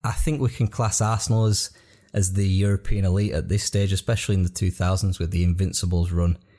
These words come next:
the numerous league titles, and of course the Champions League final in two thousand six. Before the two thousands, I'd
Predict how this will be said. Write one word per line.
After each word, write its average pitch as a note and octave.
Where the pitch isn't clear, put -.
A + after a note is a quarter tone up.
the F#2
numerous F#2+
league F2
titles, F2
and E2
of -
course F2
the E2+
Champions F#2
League F2+
final F2
in E2+
two G2
thousand F2
six. -
Before C3+
the A2
two A2+
thousands, G#2
I'd F#2+